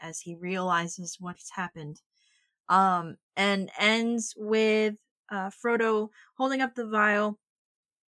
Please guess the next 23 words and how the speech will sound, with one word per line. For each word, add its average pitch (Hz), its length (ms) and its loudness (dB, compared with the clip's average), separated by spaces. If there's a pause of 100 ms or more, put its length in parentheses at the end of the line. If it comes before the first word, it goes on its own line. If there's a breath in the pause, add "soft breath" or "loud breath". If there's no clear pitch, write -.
(240)
of 185 340 0
the 185 220 -4
Light 175 200 -4
of 165 100 -8
Erendil, 170 640 -4
and, 180 500 0
um, 170 380 -2 (120)
a 190 100 -2
leg 175 400 0 (840)
moves 170 600 -4 (100)
in 180 100 -6
the 175 60 -6
background, 156 680 0
and 165 160 -8
it's - 360 -10 (480)
the 190 160 -6
biggest 190 360 0
nope, 170 320 -2 (1120)
I 202 120 2
think, 233 200 2
in 220 100 4
this 202 200 0
minute. 185 320 -2